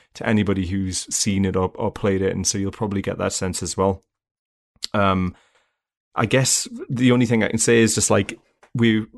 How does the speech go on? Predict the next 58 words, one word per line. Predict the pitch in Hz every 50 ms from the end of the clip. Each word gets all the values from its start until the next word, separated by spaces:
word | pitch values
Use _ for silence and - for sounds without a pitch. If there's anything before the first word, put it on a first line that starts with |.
| -
were | - 120
having | 110 117 117 120
this | 117 110 -
conversation | - 123 117 110 - 113 110 104 - 110 104 101 101 98
throughout, | 92 - - 107 110 110 101 -
and, | 110 107 101 98 -
and, | - 101 101
you | 101 104
know, | 104
I've | 101 98
tried | - - - 113 117 117
to | 113
be | 110 123 113 107 104
a, | - - 104 101 - -
as | 110 98
objective | 104 92 92 98 110 104 - - 113 107 104 98
as | 104 -
possible | - - 113 104 - 110 107 110 110 107
and | 104 98 95
really | 98 107 110 107 104 101
kind | 98 - - 110 104
of | 101 -
put | - 110 104
into | 110 110 - - 104 101
either | 104 104 98 95
qualitative | - - - 110 101 104 107 - 107 104 104 101 92 98
or |
quantitative | 95 - - 101 - - - - 107 104 104 107 101 90
information | 101 98 95 - 107 101 101 104 101 - - 101
about | 92 92 95 101
why | 95 90 90 92 95
I | 92
enjoy | 95 95 - 101 101
this | 101 101 95
game | - 101 98 92
so | - - 98
much. | 92 92 87 - -
And | 92 85 - - - - - - - -
I | - -
think | - 117 113 110
really | 107 107 107 107
what | 98 95 98 95
it | 95
comes | - 107 98 90 -
down | 104 104 107 104
to | 98 - 101 95
is | 95 92 -
that | - 101 98
it | 92 -
just | - 101 -
seems | - 107 101 - -
to | 110
capture | - - 107 98 - - - 110
kind | - - 104 98 98
of | 90
my | 92 90 90
mental | 90 87 87 90 101 101 90
bandwidth | - 87 90 98 101 101 107 101 - - - -